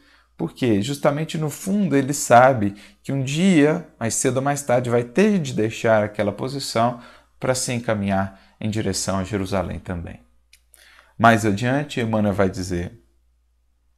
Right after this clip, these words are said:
Quando o aprendiz de Jesus acorda na estrada humana,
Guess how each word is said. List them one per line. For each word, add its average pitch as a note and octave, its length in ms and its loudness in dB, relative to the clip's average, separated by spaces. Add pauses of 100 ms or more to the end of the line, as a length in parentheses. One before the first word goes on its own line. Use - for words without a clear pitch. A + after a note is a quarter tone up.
(1500)
Quando D#3 220 6
o D3+ 60 10
aprendiz C#3+ 560 4
de E3+ 120 0
Jesus A2 720 0
acorda B2+ 600 4
na G#2 120 2
estrada G2+ 440 4
humana, B2+ 560 0